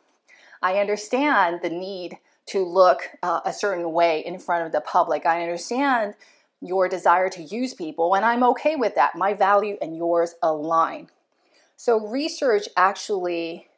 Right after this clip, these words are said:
suggests that there is something called assortative mating, and all the cluster B, uh, personalities, so whether that's Machiavellianism or, um,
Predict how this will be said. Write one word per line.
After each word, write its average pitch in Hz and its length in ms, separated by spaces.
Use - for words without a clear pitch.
suggests 196 540
that 170 180
there 185 140
is 185 80
something 214 240
called 190 240
assortative 196 760
mating, 190 580
and 196 300
all 262 260
the 226 160
cluster 214 540
B, 185 500
uh, 151 280
personalities, 170 840
so 180 80
whether 185 320
that's 165 300
Machiavellianism 247 1400
or, 170 460
um, 156 460